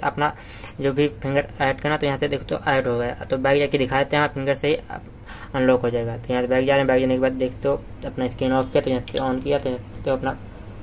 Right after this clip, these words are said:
smartphone अब finger से ही unlock हो जा रहा है।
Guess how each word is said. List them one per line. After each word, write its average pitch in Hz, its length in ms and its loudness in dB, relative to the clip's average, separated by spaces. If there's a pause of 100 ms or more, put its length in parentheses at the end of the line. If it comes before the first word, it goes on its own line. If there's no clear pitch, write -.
(1900)
smartphone 131 540 -2 (220)
अब - 300 -2 (120)
finger 131 260 0
से 135 100 2
ही 147 140 2 (140)
unlock 123 300 4
हो 120 120 2
जा 117 120 2
रहा 113 100 -2
है। 117 140 -4